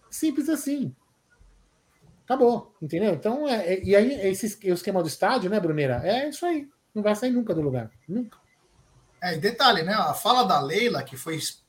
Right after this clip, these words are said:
Speaker 2: espetacular aquele dia, não teve um presidente que se pronunciou. Até agora.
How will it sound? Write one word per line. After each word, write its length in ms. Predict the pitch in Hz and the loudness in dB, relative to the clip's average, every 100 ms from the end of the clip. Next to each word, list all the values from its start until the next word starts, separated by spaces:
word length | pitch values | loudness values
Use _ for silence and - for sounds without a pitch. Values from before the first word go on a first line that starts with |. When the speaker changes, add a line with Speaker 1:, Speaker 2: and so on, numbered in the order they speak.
| _ | _
Speaker 2:
espetacular 800 | - 202 190 254 254 180 190 180 | -6 -4 0 0 2 2 2 2
aquele 260 | - 147 | -2 -8
dia, 400 | 127 190 220 - _ _ _ _ _ _ _ _ _ - - - | -8 -4 -4 -4 _ _ _ _ _ _ _ _ _ -20 -20 -8
não 160 | 170 | -4
teve 320 | 185 240 233 226 | -2 0 -2 -4
um 140 | 277 | -6
presidente 600 | 311 254 208 175 202 233 - | -4 -4 -2 -2 -4 -4 -4
que 80 | |
se 160 | - 233 | -4 -4
pronunciou. 760 | 214 202 214 - 202 180 180 - _ _ _ _ _ _ _ _ _ - | -4 -2 -2 -2 -4 -4 -4 -8 _ _ _ _ _ _ _ _ _ -4
Até 260 | 147 170 | -2 2
agora. 460 | 220 170 160 143 117 | 2 4 0 0 -2